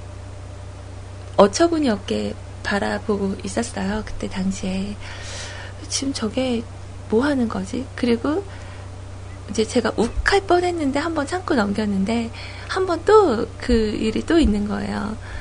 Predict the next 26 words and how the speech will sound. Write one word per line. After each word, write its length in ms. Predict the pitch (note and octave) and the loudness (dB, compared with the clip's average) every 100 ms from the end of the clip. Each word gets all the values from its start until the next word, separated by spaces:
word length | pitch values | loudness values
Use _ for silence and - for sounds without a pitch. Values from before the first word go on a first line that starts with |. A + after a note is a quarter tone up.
| - - - - - | -8 -8 -10 -10 -8
그래서 240 | C#4 C#4 | 0 4
뭐 160 | A#3+ A3 | 6 6
이모는 800 | G3+ A#3+ D#4+ D4 C4 C4 A3+ G3 | 6 6 6 6 4 4 4 2
조카니까 640 | A3+ - C#4 B3 - - | -2 2 2 2 -2 -4
뭐 140 | G#3 G3+ | -2 -2
이뻐서 420 | F#3+ A#3 A#3+ A3 | 0 2 2 2
아들 240 | F#3+ A3 | 2 2
같아서 360 | A3 A3 G#3+ G#3+ | 0 -2 -2 -2
입에다 360 | F#3+ G3 A#3 A3 | 0 0 0 0
뽀뽀를 880 | C#4 - C#4 B3 B3+ - A3+ G#3+ | -4 -2 -2 0 0 0 0 0
할 80 | D#4 | -2
수도 180 | - C4 | 0 -2
있겠지, 560 | - A3 - - F3 F#3+ | 0 -2 -4 -4 -4 0
뭐 80 | A3 | 0
이렇게 360 | A3 - A3 | 0 -2 0
얘기를 340 | G3 F#3 A3 A#3+ | 0 2 2 0
할 60 | C#4+ | -2
수 180 | - | -4
있겠지만 680 | A3 - G3+ G#3+ A3+ A3+ G3 - - - - - | -4 -2 -4 -2 0 0 -2 -6 -10 -10 -10 2
저는 280 | B3 B3+ | 4 6
너무 240 | A3+ G#3 A#3 | 4 4 2
당황스러운 840 | - G3 A#3+ D#4+ D#4+ D4+ D4 C4 | 2 4 4 2 2 2 4 2
장면이었던 800 | A#3+ G3+ F#3+ G#3 G3+ F#3+ - G3 | 2 2 4 4 0 -2 -2 -4
거예요. 400 | G3 F#3+ F#2+ F#2+ - - - - - - - - | -2 -2 -2 -2 -4 -6 -6 -8 -8 -8 -10 -8
그래서 540 | - G3 G#3 G#3+ G3+ G#3 - - | -4 -2 0 0 0 -4 -10 -4
그날 480 | A3 G#3+ G#3 G3+ | 0 2 0 -4